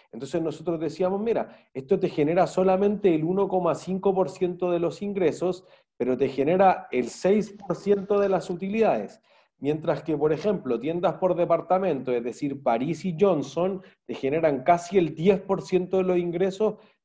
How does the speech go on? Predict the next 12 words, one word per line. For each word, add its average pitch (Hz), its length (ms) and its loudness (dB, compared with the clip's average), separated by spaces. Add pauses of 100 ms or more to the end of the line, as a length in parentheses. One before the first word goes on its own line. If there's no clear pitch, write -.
pero 123 200 -2
solamente 220 1160 2 (240)
el 151 140 -2
seis 185 300 0
coma 180 280 0
seis 190 240 -2
por 185 180 -2
ciento 196 560 0
de 175 220 -2
las 180 200 4
utilidades. 165 640 2 (480)
Entonces, 139 640 0